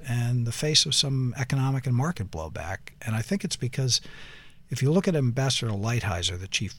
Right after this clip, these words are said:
trade representative, his argument is that there is gonna be short-term pain in this trade war, but that we have no choice. And, and the potential benefits of rebalancing the relationship,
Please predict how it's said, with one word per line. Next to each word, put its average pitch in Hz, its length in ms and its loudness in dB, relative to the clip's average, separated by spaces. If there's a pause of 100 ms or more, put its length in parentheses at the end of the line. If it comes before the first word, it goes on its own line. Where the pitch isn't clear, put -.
trade 117 220 0
representative, 87 640 -8 (100)
his 170 240 4
argument 123 540 2
is 104 220 -2
that 104 260 -8 (260)
there 104 200 0
is 156 120 6
gonna 160 200 2
be 151 100 2
short-term 135 560 2
pain 113 460 -2 (180)
in 104 140 -2
this 98 160 4
trade 95 320 -4
war, 92 280 -8
but 101 200 -12
that 113 80 -2
we 131 140 2
have 123 180 4
no 120 120 2
choice. - 560 2
And, 92 360 -6 (120)
and 95 160 -4
the 92 60 -6
potential 135 500 0
benefits 107 800 0 (640)
of 95 240 -4
rebalancing 120 800 2
the 95 60 -2
relationship, 92 720 -2